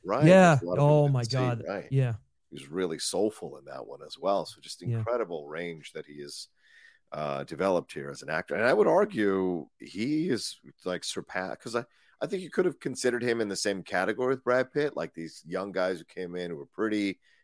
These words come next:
Speaker 1: and everybody wanted to put them as leads, but they had these more character actor type tendencies. And Brad has had his moments for sure, but Colin has really blossomed into an
Speaker 2: Yeah.
Speaker 1: actor.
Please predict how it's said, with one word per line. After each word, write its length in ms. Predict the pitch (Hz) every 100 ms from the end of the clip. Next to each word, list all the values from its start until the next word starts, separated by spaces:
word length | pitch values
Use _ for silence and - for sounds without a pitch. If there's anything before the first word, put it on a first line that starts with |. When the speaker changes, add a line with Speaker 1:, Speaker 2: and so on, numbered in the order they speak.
| _
Speaker 1:
and 80 | 90
everybody 440 | 98 98 92 98 95
wanted 300 | 85 92 82
to 40 |
put 220 | - -
them 180 | 92 76
as 100 | 71
leads, 540 | 147 220 147 110 90 - _ _ _
but 120 | 98
they 120 | - 92
had 320 | 98 117 90
these 200 | 95 80
more 200 | 92 90
character 600 | - 101 98 98 110 87
actor 380 | 85 98 - 85
type 320 | - 85 -
tendencies. 760 | 139 214 196 - 60 69 - - _ _
And 160 | - 123
Brad 260 | 123 151 196
has 120 | 123
had 220 | 139 190
his 200 | 120 78
moments 380 | 95 160 101 -
for 140 | -
sure, 240 | - 190 196
but 180 | -
Colin 380 | - 156 170 123
has 180 | 85 -
really 320 | 85 127 87 -
blossomed 460 | 71 85 90 78 73
into 460 | 71 65 71 64 - _ _ -
an 160 | -
Speaker 2:
Yeah. 120 | 127 113
Speaker 1:
actor. 440 | 98 98 - -